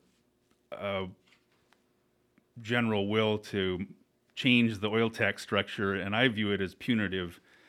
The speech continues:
And what it's left us with, with the Senate Bill twenty-one oil tax deductible oil tax credit scheme, is we have a figure from the amount of revenue from, uh,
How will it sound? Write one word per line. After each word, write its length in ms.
And 180
what 140
it's 180
left 300
us 220
with, 380
with 280
the 160
Senate 360
Bill 320
twenty-one 840
oil 200
tax 420
deductible 640
oil 200
tax 580
credit 360
scheme, 480
is 400
we 160
have 360
a 80
figure 480
from 500
the 120
amount 300
of 140
revenue 600
from, 680
uh, 280